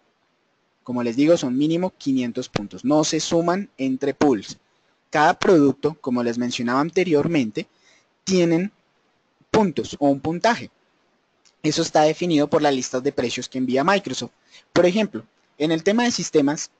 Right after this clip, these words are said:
ya no está Windows ocho, está Windows diez. En el caso de Windows diez, estaríamos hablando de un professional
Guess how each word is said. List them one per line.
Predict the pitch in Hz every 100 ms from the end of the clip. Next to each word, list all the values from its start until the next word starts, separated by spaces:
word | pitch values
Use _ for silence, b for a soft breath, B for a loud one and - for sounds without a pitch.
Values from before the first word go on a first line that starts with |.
| _ _ 175
ya | 175 165
no | 170
está | -
Windows | 139 135 127
ocho, | 113 - 220
está | - -
Windows | 127 147 135 143
diez. | 139 120 - - _ b b b -
En | 135
el | 135
caso | 165 -
de | 214
Windows | 185 143 139 151 147
diez, | 139 120 - _ _ _ _ _ _ -
estaríamos | 170 190 175 143 156 175
hablando | 156 127 123 127
de | 127
un | 117
professional | - 147 151 - 139 175